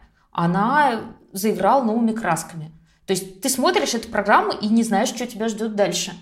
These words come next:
Это очень редкое качество в парных видах.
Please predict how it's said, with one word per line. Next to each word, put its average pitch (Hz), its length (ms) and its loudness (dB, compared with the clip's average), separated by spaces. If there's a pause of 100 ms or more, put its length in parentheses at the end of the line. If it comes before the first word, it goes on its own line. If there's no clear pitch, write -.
(260)
Это 214 180 -2
очень 220 640 -2
редкое 226 480 2
качество 220 720 2
в 165 200 -4 (100)
парных 202 440 0
видах. 170 440 -10